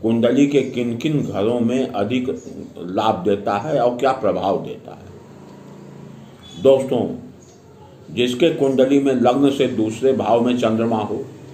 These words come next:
ऐसे लोग बुद्धिजीवी होते हैं, अच्छे धन कमाते हैं, अच्छी इज्जत प्रतिष्ठा कमाते हैं, समाज सेवक होते हैं।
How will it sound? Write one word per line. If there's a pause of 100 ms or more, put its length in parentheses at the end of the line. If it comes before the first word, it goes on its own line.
(500)
ऐसे
लोग
बुद्धिजीवी
होते
हैं,
अच्छे
धन
कमाते
हैं,
अच्छी
इज्जत
प्रतिष्ठा
कमाते
हैं,
समाज
सेवक
होते
हैं।